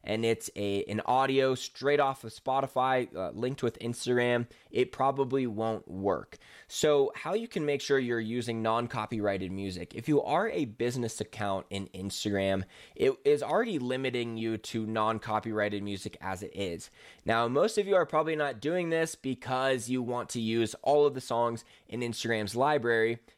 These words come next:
And in order to do so, you are maybe a creator account set as a type as entrepreneur. If you don't know about this trick, here it is. You can set your account to a creator type, uh, or excuse me, I think it might even be a business type, but you just have to put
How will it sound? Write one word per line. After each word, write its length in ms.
And 120
in 80
order 240
to 140
do 200
so, 180
you 180
are 100
maybe 380
a 100
creator 540
account 420
set 400
as 320
a 100
type 420
as 280
entrepreneur. 720
If 80
you 80
don't 200
know 180
about 280
this 180
trick, 320
here 260
it 80
is. 280
You 140
can 180
set 220
your 140
account 280
to 160
a 80
creator 480
type, 340
uh, 200
or 220
excuse 280
me, 100
I 40
think 180
it 80
might 160
even 180
be 120
a 40
business 320
type, 220
but 100
you 60
just 160
have 140
to 80
put 300